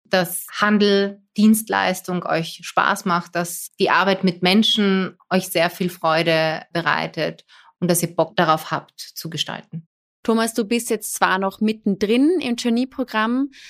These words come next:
Speaker 2: weißt du aber trotzdem schon, wo es danach für dich hingehen soll? Also eher in Richtung Einkauf als Junior Buyer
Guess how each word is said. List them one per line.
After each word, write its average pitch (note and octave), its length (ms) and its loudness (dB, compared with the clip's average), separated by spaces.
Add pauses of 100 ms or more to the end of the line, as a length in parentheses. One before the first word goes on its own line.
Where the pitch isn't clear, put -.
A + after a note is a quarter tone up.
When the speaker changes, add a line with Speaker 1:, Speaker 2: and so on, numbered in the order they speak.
(160)
Speaker 2:
weißt G#3+ 340 0
du A3 60 2
aber G#3 160 -2
trotzdem C4 500 0
schon, C4+ 520 0
wo G#3+ 200 -2
es A3 140 -2
danach F#3+ 320 -2
für G3 120 -10
dich F#3+ 160 -4
hingehen G#3+ 380 0
soll? D3+ 420 -6
Also F3 440 -2
eher G3 240 0
in F#3 80 -2
Richtung F3+ 320 -6
Einkauf G#3+ 680 -2
als E3 280 -4
Junior D#4+ 300 2
Buyer B3+ 420 0